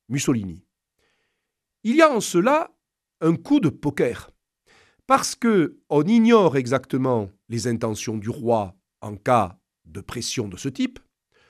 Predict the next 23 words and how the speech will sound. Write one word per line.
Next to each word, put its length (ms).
on 160
ignore 560
quelle 240
est 460
la 160
réaction 680
possible 720
de 140
Luigi 380
Facta, 640
le 140
président 420
du 140
Conseil, 480
on 120
ignore 340
également 540
dans 180
quel 160
état 160
d'esprit 440
se 160
trouve 480